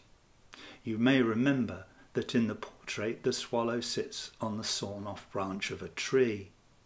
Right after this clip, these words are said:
This may imply the removal of a dynastic line. And the last two lines, "My music may be plaints, my physic tears, if this be all the fruit my love tree bears."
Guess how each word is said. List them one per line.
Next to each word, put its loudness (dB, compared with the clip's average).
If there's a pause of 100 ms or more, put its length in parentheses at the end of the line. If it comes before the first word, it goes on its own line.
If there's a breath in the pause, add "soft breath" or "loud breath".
(100)
This -8
may 6
imply 0 (420 loud breath)
the 2
removal 4
of -6
a -6 (180)
dynastic -4
line. -8 (1160 loud breath)
And 2
the 4
last 2
two 4
lines, 2
"My 4
music 2
may 4
be 0
plaints, -6
my -8
physic -2
tears, -6 (240 soft breath)
if -2
this 4
be 4
all 4
the -6
fruit 2 (160)
my -2
love -8
tree -8
bears." -4